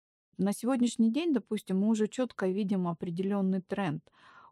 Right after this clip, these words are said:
Увеличивается запрос, очень резко увеличивается, не только со стороны родителей. На это с удовольствием идут дети. На, э, туристические лагеря, на лагеря выживания, на что-то, что явно уходит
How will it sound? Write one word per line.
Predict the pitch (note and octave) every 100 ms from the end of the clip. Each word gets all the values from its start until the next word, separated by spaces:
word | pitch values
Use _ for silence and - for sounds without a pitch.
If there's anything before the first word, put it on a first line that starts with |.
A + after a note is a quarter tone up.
| -
Увеличивается | F3 A#3 B3+ A#3 G3+ G3 F3+ -
запрос, | F3 F#3+ - B3+ D4 -
очень | F3 - F3+
резко | A#3 - -
увеличивается, | F#3 F3+ F3+ - E3 C#3+ - F3+
не | F#3
только | A3+ -
со | E3+
стороны | - - E3 E3
родителей. | D#3+ E3+ E3+ - - - -
На | A#3 F3+
это | -
с | -
удовольствием | F#3 G3+ - F3+ F3+
идут | F#3 F#3+
дети. | F#3+ E3+ - - _ - - - -
На, | F3+ G3 G#3 G#3 G3 F3 -
э, | - A3
туристические | - G#3+ G#3 G#3 - E3+ - D#3+
лагеря, | D3 D3+ E3 D3+ - - _ - - -
на | E3
лагеря | F3 F3+ G3+
выживания, | A3+ G3+ G#3 F3+ E3+ D#3+ D#3 - _ _ _ _
на | F3 G3 G3+
что-то, | - - C#4 D4+ - F#3+
что | - _ A3 A3 G#3
явно | F#3 G3 A3 A3+ G#3 G3+ F#3+
уходит | G3+ G3+ - C4 C4 F#3+ E3+